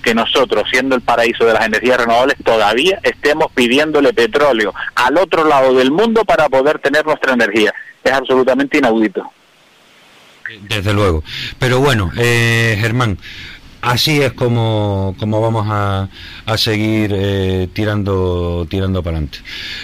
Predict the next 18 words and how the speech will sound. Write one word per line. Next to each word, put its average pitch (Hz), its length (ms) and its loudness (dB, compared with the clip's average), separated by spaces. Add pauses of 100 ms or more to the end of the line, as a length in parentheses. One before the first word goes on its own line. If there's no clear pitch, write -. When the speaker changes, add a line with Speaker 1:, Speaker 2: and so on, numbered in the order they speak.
Speaker 2:
En 123 140 -2
cualquier 135 320 0
Speaker 1:
Bueno. 143 140 -2
Speaker 2:
caso, 98 340 -2
eh, 120 640 0 (680)
ya, 147 440 2
eh, 151 260 2
me 135 120 0
gustaría 135 360 0
hablar 165 200 0
contigo 143 600 0 (300)
igual 135 340 2
para 160 180 0
el 156 60 2
año 147 120 2
que 131 120 2
viene, 151 360 0 (400)
¿eh? 127 140 -4